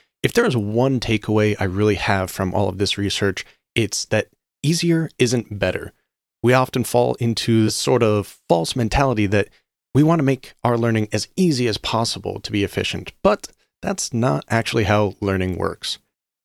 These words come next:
So in particular today, we're gonna cover a lot of the top key points from one of my favorite books about learning,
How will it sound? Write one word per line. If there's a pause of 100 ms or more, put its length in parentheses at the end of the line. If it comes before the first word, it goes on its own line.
(380)
So
in
particular
today,
we're
gonna
cover
a
lot
of
the
top
key
points
from
one
of
my
favorite
books
about
learning,